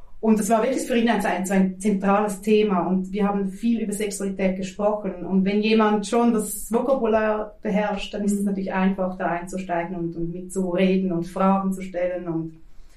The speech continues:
Speaker 2: Mhm.
Speaker 1: und dann auch dann konkret, ja, probier mal da. Und, und also wenn, wenn die Sprache schon hier ist, wenn das jemand mitbringt, dann ist das auch einfach. Wenn das beide nicht können, pff, ja,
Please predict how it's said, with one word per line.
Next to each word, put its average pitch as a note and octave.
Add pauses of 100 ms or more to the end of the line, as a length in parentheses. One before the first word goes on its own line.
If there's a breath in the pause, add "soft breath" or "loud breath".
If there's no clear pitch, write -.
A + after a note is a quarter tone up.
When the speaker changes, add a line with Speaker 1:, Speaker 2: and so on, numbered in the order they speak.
(640 soft breath)
Speaker 2:
Mhm. G#3+
Speaker 1:
und G3
dann G#3
auch G3
dann G3
konkret, G#3
ja, G3
probier G#3
mal G3
da. G3
Und, F#3
und F#3+
also F#3+
wenn, G#3+
wenn A3
die A#3
Sprache A#3+
schon G#3+
hier A#3+
ist, G#3
wenn G#3
das G#3
jemand A3
mitbringt, G3 (840)
dann G3+
ist F#3+
das F#3+
auch E3+
einfach. D3 (480)
Wenn G3
das F#3
beide A3
nicht G3+
können, A3+
pff, -
ja, F3